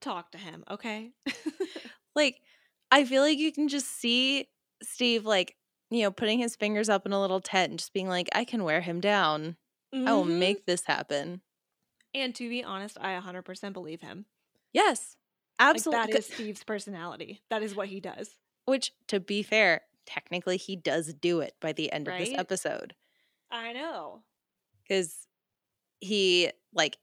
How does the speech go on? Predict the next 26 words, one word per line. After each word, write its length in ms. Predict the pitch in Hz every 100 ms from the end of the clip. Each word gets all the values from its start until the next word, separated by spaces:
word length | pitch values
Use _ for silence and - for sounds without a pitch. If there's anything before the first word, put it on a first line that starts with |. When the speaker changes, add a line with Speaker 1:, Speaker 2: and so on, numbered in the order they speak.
| _ -
Speaker 2:
cannot 500 | - 190 208 240 214
get 200 | 208 190
Nat 240 | 185 180
to 100 | 196
go. 220 | 175 170
He 140 | 180 175
starts, 380 | - 190 190 214
like, 260 | 185 - _ _ _ _ _ _ _ _ _ _ _ -
picking 420 | - 214 220 208
up 180 | 196 190
little 300 | 190 185 190
hints, 400 | 175 175 175 190
like, 180 | 175 -
"Oh, 200 | 202 208
it 40 | 175
was 160 | 202
about 560 | 196 165 185 190 190 - _ _ _ _ _ _ -
a 100 | 220
woman, 680 | 202 262 302 240 165 151 151
and 260 | 190 202
that's 320 | 214 262 -
why 160 | 226 190
Nat 260 | 175 160 151
doesn't 300 | 175 170 156
wanna 200 | 160 151
go." 480 | 147 139 - -